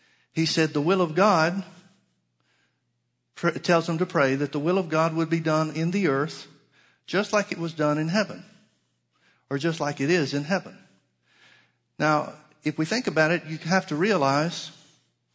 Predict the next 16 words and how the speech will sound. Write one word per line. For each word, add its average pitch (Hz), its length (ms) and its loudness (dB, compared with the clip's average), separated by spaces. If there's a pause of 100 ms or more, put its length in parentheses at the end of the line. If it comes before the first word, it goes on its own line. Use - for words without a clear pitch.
(380)
that 139 100 -6
that's 185 220 0
the 165 100 -2
way 160 140 0
God 143 280 2
made 131 200 -2
the 127 160 -4
earth. - 340 -8 (1400)
When 143 140 -4
God 185 260 4
made 156 180 0
the 135 140 2
earth 180 240 0
in 135 80 -2
six - 280 -4
days, 110 460 -4